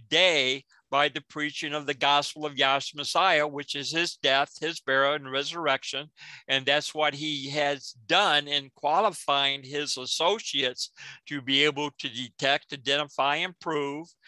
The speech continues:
the existence of Yahweh, that satanic mystery of mystery, and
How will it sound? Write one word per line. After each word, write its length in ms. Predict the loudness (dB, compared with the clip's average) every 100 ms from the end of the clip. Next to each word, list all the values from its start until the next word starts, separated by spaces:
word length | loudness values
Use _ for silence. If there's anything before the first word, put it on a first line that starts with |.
| -20 -10
the 120 | -2 -2
existence 640 | -4 -6 -6 -6 -8 -6
of 120 | -2
Yahweh, 600 | 2 4 4 2 -2 -2 -4
that 140 | -4
satanic 560 | -6 -8 -4 -2 -2 -6
mystery 440 | -8 -8 -6 -6 -6
of 120 | -4
mystery, 600 | -4 -4 -8 -6 -6 -10 -20 -20 -20 _ _ _ _ _ _ -20 -20 _ _ _ _ _ _ _ _ -2
and 300 | 2 4 2